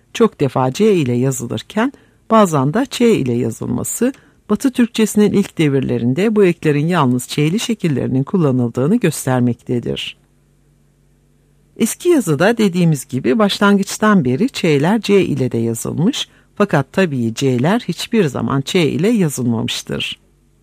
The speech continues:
Onun için c ile yazılmış bir kelimenin ç'li olmak ihtimali daima var fakat ç ile yazılmış bir kelimenin c'li olma ihtimali yoktur.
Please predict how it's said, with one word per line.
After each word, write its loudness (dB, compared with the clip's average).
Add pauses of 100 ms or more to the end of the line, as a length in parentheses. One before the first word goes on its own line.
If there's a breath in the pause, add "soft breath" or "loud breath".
(1000)
Onun 4
için 6
c 4
ile 0
yazılmış 0
bir -2
kelimenin 0
ç'li 2
olmak 4
ihtimali 0
daima 2
var -2 (260 soft breath)
fakat -2
ç -2
ile 2
yazılmış 0
bir -2
kelimenin -2 (280 soft breath)
c'li 4
olma 2
ihtimali -2
yoktur. -4